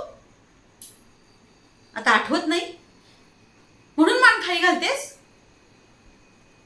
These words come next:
तू काय म्हणाली? दीदी तर ना सगळं काही तिच्या मनासारखंच करून घेते.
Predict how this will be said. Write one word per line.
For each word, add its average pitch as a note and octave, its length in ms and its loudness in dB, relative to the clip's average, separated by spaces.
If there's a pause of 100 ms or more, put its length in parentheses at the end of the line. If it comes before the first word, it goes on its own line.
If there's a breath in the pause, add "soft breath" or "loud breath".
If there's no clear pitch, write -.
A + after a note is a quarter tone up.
(720)
तू D4 100 -14
काय E4 180 0
म्हणाली? F4 340 -2 (2750)
दीदी A4 460 2
तर A#4 280 2
ना A4 140 2 (520 loud breath)
सगळं A4+ 480 4
काही A4 380 2
तिच्या A4 260 0
मनासारखंच A4 760 -2
करून G4+ 300 -4
घेते. E4 320 0